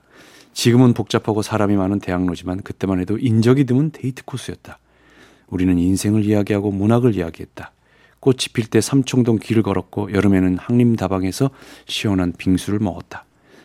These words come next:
가을에 그이는 낙엽을 시집 사이에 꽂아두고 읽어줬다. 겨울에도 우리는 추운 줄 모르고 손을 꼭 잡고 돌아다녔다. 우리는 눈빛만 봐도 좋았고 행복했다. 그 시절로 다시 돌아갈 수만 있다면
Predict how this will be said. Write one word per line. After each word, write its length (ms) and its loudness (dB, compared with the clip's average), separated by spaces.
가을에 400 2
그이는 380 0
낙엽을 420 -2
시집 260 -12
사이에 280 -2
꽂아두고 720 -4
읽어줬다. 600 -4
겨울에도 400 4
우리는 320 2
추운 260 0
줄 120 4
모르고 340 0
손을 260 2
꼭 180 -6
잡고 260 -6
돌아다녔다. 600 -10
우리는 400 4
눈빛만 480 6
봐도 220 2
좋았고 440 -4
행복했다. 640 2
그 160 -4
시절로 340 0
다시 460 -4
돌아갈 380 -2
수만 260 -2
있다면 460 -8